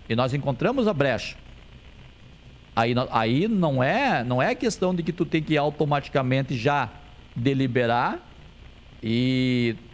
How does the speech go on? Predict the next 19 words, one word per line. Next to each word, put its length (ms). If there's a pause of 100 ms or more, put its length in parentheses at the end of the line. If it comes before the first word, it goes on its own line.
(300)
e 180
esta 460
decisão 500
tomar 360
corpo, 680 (360)
né? 280 (380)
E, 1800 (880)
e, 120
e 60
ser 160
tratada 560
e, 440
e 40
ser 160
tomadas 400
decisões 560
que 560
acabam 340
sendo 300